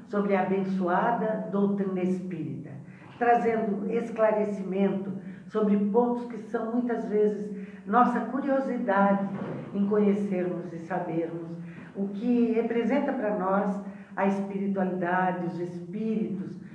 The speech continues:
como eles se comunicam, como eles entram em sintonia conosco,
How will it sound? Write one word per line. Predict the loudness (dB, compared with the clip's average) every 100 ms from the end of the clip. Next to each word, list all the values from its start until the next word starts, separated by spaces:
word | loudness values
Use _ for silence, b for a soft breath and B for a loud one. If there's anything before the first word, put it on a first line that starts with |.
| B
como | 0 2
eles | 2 0
se | -2
comunicam, | 0 0 2 2 2 2 -2 -4 -6 B B B
como | 4 8 8
eles | 8 4
entram | 4 2 2
em | -2
sintonia | -2 -4 -2 -2 0 -2
conosco, | -2 -4 -2 -2 -2 -2 -4 -8